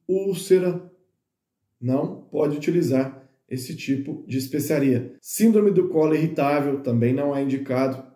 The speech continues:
Bom, de forma geral, qualquer distúrbio gastrointestinal. Pessoas que têm hipertensão e não estão cuidando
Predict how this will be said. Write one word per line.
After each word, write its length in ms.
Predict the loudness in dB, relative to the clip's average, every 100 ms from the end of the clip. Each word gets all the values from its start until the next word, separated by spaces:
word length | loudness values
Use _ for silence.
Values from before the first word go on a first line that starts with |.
| _
Bom, 220 | -4 -4
de 80 | -4
forma 240 | -2 0 2
geral, 680 | 2 2 0 -2 -10 -20 _ _
qualquer 720 | -4 -4 -4 -4 0 2 2
distúrbio 800 | -2 -6 -8 -4 -4 -2 -6 -10 -8
gastrointestinal. 1900 | -2 0 0 -4 -10 -6 -4 -6 -8 -6 -6 -2 -4 -2 -4 -4 -4 -8 -2
Pessoas 500 | 2 2 4 4 2
que 120 | -4
têm 400 | 0 2 0 -2 _ _ -2
hipertensão 1040 | -2 4 4 4 4 2 2 -2 -4 -2
e 80 | -2
não 220 | 0 0
estão 320 | -2 -4 -6
cuidando 960 | -6 -4 -4 0 2 4 2 0 -2 -8